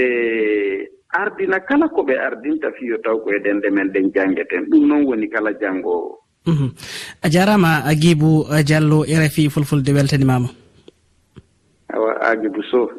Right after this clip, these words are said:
Speaker 1: <laughs>
Speaker 2: Agibou Sow, mhm, a jarama.
Speaker 1: Awa, on jarama onon kadi.
Speaker 2: Ko noon, a jarama, Agibou, uh, Sow, ko windiyanke jeeya toon to leydi Guinée.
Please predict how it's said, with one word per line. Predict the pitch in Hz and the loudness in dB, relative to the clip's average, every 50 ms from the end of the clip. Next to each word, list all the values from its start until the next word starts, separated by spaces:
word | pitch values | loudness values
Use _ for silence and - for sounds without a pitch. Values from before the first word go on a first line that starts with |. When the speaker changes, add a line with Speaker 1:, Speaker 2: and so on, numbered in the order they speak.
| - - - | -14 -14 -16
Speaker 1:
<laughs> | - _ 131 - - | -10 _ -10 -4 -2
Speaker 2:
Agibou | 156 170 165 147 156 156 147 147 | -2 -2 0 2 2 2 4 2
Sow, | 143 - 147 131 123 | 2 0 0 0 0
mhm, | 135 147 139 139 135 123 117 | 0 2 2 2 2 0 0
a | 127 135 | -2 0
jarama. | 131 139 131 127 120 117 117 113 - _ - - - - - - _ _ _ _ _ _ _ _ _ - | 2 2 2 2 0 -2 -4 -6 -10 _ -16 -14 -14 -14 -14 -16 _ _ _ _ _ _ _ _ _ -10
Speaker 1:
Awa, | - 104 101 98 95 98 101 | -6 -4 -2 -2 -2 -2 0
on | 104 101 | -2 0
jarama | 104 107 104 95 95 90 87 92 90 87 87 | 0 0 0 0 0 -2 -2 -2 -4 -6 -8
onon | 87 85 82 | -8 -10 -12
kadi. | - - - - | -12 -16 -14 -2
Speaker 2:
Ko | - 175 160 | 0 2 2
noon, | 147 127 120 - - - - - - | 2 0 -2 -6 -8 -10 -10 -4 -4
a | 165 | -2
jarama, | 147 - 170 170 170 170 165 165 165 | 0 2 2 2 2 2 2 2 2
Agibou, | 160 143 160 160 151 147 156 160 156 156 147 | 2 2 2 2 4 4 4 4 6 4 4
uh, | 143 143 143 | 2 2 0
Sow, | 139 - 165 156 151 143 | 0 2 2 2 2 0
ko | - - 147 | 0 2 2
windiyanke | 151 151 147 139 147 147 139 139 - 135 | 2 4 2 2 2 2 0 0 0 0
jeeya | 131 143 139 135 | 2 2 0 2
toon | - 156 | 0 0
to | 139 151 | 0 2
leydi | 143 143 143 139 135 | 2 2 2 2 2
Guinée. | 123 139 143 147 143 139 131 | 2 4 4 4 4 2 0